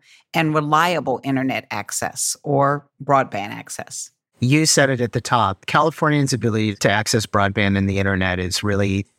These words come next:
Speaker 2: the difference between being able to fully engage in life and being cut off, particularly now that so much of modern life is dependent on the internet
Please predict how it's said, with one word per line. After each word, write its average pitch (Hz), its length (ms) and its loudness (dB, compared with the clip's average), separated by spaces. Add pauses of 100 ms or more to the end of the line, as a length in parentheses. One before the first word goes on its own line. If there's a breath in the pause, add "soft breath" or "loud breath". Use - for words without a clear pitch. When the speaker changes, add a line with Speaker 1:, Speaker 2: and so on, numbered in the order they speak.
(160)
Speaker 2:
the 110 100 2
difference 104 380 0
between 104 420 0
being 98 240 2
able 92 160 -2
to 98 100 -6
fully 101 360 0
engage 98 420 0
in 120 160 2
life 131 380 -2 (320)
and 107 160 2
being 98 240 2
cut - 240 -2
off, - 400 -6 (100)
particularly 127 500 0
now 104 300 2
that 101 460 -2 (760 soft breath)
so 147 220 4
much 120 300 2
of 107 440 -2 (120)
modern 110 340 2
life 127 340 2
is 110 280 -2
dependent 104 400 0
on 101 120 2
the 98 120 2
internet 98 420 0